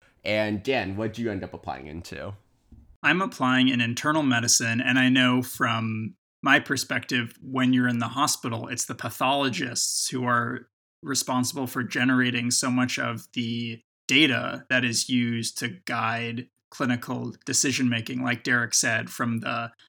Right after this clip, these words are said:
Speaker 2: lab tests that patients get every day to more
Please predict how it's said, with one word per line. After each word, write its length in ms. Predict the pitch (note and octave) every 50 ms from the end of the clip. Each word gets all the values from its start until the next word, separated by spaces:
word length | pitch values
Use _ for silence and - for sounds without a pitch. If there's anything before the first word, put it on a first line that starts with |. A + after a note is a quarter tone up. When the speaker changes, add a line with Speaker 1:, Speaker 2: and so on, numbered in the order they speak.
| _ _ _ -
Speaker 2:
lab 360 | - B2 B2 B2 B2 B2+ -
tests 420 | - - C3 B2 A#2+ G#2+ - - -
that 180 | - B2 A#2 -
patients 360 | - B2 A#2 - B2 A#2 A2
get 160 | - B2+ A#2+
every 280 | A#2+ A#2 G#2+ A#2+ A#2 A#2
day 520 | B2 D3 D3 D3 C#3+ C#3+ C#3 C#3 C#3 C#3
to 220 | C3 - - - A#2+
more 640 | A#2 A#2 A#2+ A#2 A#2 A#2 A#2 A#2 A#2+ A#2+ B2 A#2+